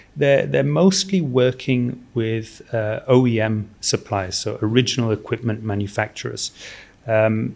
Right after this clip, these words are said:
and these factories, of course, will then need to make the investments, uh, in order to secure orders. Um, whereas in Eco, it's, it's kind of in our D N A that we do it right, uh, at the beginning, uh, by owning that supply chain. So, um, I would say it's probably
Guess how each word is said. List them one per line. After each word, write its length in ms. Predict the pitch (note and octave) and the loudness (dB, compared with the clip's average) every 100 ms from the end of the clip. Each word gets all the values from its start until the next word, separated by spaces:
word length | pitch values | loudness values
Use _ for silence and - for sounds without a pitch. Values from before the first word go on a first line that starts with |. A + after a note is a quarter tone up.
| - | 2
and 180 | C3 C#3+ | 4 6
these 200 | F#3 F#3 | 4 4
factories, 400 | - C#3 E3 D3 | -2 0 -2 -2
of 100 | - | -2
course, 320 | D#3 D#3 - | -2 -2 -2
will 80 | C3 | -2
then 260 | C#3+ C#3 | 0 0
need 140 | C3 C3 | 0 0
to 100 | C3 | -2
make 180 | C3 | -2
the 80 | C3 | -2
investments, 720 | A#2 A#2 - - F#3+ F#3+ - A#2 | -2 -2 -4 -2 -2 -2 -4 -2
uh, 200 | A2 A2+ | -4 -2
in 120 | A#2+ | -2
order 220 | A#2+ B2 | 0 -2
to 160 | B2 B2+ | -2 -4
secure 480 | - B2+ - B2+ C3 | -4 -4 -4 -2 0
orders. 480 | C#3 - F#2+ - - _ | -2 -4 -4 -6 -6 _
Um, 520 | A2 G#2+ G#2+ G#2+ A2 - - - - | -10 -8 -8 -6 -8 -10 -18 -20 2
whereas 300 | B2+ B2+ A#2+ | 6 6 6
in 100 | C3 | 6
Eco, 480 | C3+ C3+ C3+ C3 C3+ | 4 6 6 6 2
it's, 420 | C3 C3 - - | -2 -4 -6 -6
it's 220 | C#3 - | -6 -6
kind 240 | - D#3 C#3+ | -2 -2 0
of 80 | |
in 100 | C3 | 0
our 120 | B2 A2+ | 0 0
D 180 | A#2 | 0
N 140 | A2 G#2+ | 0 0
A 120 | G#2+ | -2
that 120 | G#2+ | -2
we 100 | A2 | -4
do 160 | G2 G#2+ | -4 -4
it 140 | G#2 | -2
right, 400 | A2 G2+ - - B2 | -4 -6 -6 -10 -8
uh, 260 | G#2 G#2 - | -8 -8 -10
at 140 | - | -10
the 60 | G2 | -8
beginning, 500 | G#2 A2+ D3+ D#3 - - - _ | -2 0 0 -2 -4 -18 -20 _
uh, 520 | A2+ G2+ G2+ G2+ G#2 - | -4 -4 -6 -8 -10 -12
by 180 | - G2+ | -6 -2
owning 280 | A2 A2 G#2+ | 0 0 -2
that 160 | G2+ - | -4 -6
supply 340 | G2 - G2+ | -8 -8 -8
chain. 320 | - G2 F#2+ | -8 -12 -10
So, 540 | - A2 G#2 G#2+ G#2+ G#2+ | -4 0 0 0 0 0
um, 240 | G#2+ - - C3 | 0 -6 -4 0
I 80 | |
would 160 | C3 C3 | 0 0
say 380 | - D#3+ F3 F3 | 2 4 4 2
it's 180 | - - | 0 -6
probably 680 | - E3 F3 D3 C3+ C3 | 0 2 2 -2 -2 -4